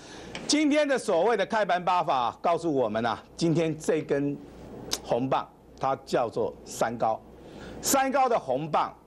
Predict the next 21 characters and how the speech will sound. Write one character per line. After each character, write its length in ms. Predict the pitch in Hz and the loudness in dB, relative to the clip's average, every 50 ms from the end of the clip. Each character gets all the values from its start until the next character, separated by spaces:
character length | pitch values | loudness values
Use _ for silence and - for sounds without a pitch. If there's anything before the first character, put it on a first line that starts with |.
| - - - - - - | -20 -20 -20 -20 -10 -2
在 300 | - 196 185 170 151 139 | 0 2 2 2 2 0
所 180 | - - 131 120 | 0 0 2 2
谓 80 | 147 147 | 2 2
的 80 | 139 | 2
开 180 | 131 - 156 151 | 0 0 0 0
盘 160 | 139 135 135 | 0 0 0
八 160 | 131 135 127 | 2 0 0
法 160 | 123 123 113 | 2 2 0
里 200 | 107 104 98 87 | 0 -2 -4 -4
面， 280 | 92 107 131 139 113 - - - - - - - - - - - | -2 0 2 2 2 0 -4 -12 -20 -20 -18 -18 -16 -14 -6 0
均 160 | - 160 160 | 2 2 4
线 160 | 143 170 139 | 4 4 2
三 220 | 117 - 135 135 | 2 2 0 0
绝 160 | 120 127 117 110 | 2 2 2 2
里 160 | 104 95 92 | 2 2 2
面， 240 | 104 117 107 87 - - - - - - - | 2 2 2 0 -2 -8 -18 -18 -16 -14 -8
这 200 | - - 196 170 | -2 2 2 2
一 100 | 165 160 | 2 2
条 260 | - - 110 98 104 | 0 0 0 0 0
叫 180 | 104 - 104 107 | 2 2 0 2
做 160 | 113 101 92 | 2 -2 -2